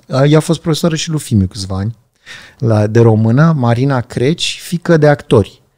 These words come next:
Tatăl ei a fost un actor important pe vremuri la Teatrul Național, George Măruță,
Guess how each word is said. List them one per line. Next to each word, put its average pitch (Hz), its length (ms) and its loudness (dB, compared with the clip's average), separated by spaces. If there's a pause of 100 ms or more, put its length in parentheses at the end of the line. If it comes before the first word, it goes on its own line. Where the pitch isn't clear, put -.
(500)
Tatăl 135 300 2
ei 143 120 4
a 139 40 2
fost 143 240 -6
un 156 100 4
actor 151 300 2
important 147 680 0
pe 117 140 -8
vremuri 113 460 -2
la 110 120 0
Teatrul 123 340 -4
Național, 113 500 -2
George 120 360 0
Măruță, 113 640 -6